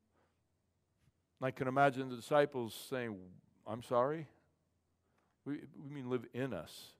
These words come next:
We, we don't get that." But God brings, uh, his covenant to Abram, and that's where we begin to see this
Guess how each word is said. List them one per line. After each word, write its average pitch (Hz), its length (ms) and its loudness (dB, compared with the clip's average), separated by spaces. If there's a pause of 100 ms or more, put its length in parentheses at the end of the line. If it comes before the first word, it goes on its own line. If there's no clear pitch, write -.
(140)
We, 127 140 -8
we 127 180 -6
don't 123 200 -4
get 123 260 -2
that." 80 260 -4 (1800)
But 107 140 -6
God 151 280 10
brings, 151 420 2 (200)
uh, 123 180 6
his 120 220 0
covenant 156 440 4
to 156 360 6
Abram, 117 360 -2 (480)
and 110 160 -6
that's 147 340 6
where 143 160 8
we 131 120 4
begin 123 340 0
to 123 80 -2
see 135 340 0
this 117 400 0